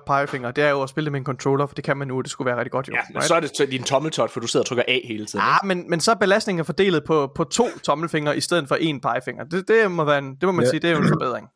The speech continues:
Speaker 1: Altså.
Speaker 3: Ellers vil jeg sige, min, øh, en af mine venner, han havde en bedre løsning. Det var bare at få en bot til at sidde og farme for ham.
Speaker 1: Ja.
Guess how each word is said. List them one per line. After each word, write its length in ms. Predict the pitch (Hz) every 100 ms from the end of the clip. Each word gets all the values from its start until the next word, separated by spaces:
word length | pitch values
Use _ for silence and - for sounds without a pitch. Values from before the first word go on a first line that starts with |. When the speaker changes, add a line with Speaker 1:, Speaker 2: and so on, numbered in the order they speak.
| -
Speaker 1:
Altså. 160 | 127 123
Speaker 3:
Ellers 200 | 127 139
vil 80 |
jeg 80 | 123
sige, 160 | 110 123
min, 200 | 117 110
øh, 320 | 104 98 73
en 60 | 117
af 40 |
mine 140 | 113
venner, 180 | 107 117
han 120 | 120
havde 120 | 120 107
en 60 |
bedre 180 | 113 120
løsning. 340 | 113 104 113 110
Det 80 |
var 140 | 110 107
bare 140 | 107
at 80 | 107
få 120 | 120
en 120 | 101
bot 220 | 92 117 -
til 100 | -
at 120 | 104
sidde 160 | 104 104
og 60 | 98
farme 260 | 101 104 95
for 140 | 98
ham. 160 | 98 98 - - 160
Speaker 1:
Ja. 100 | -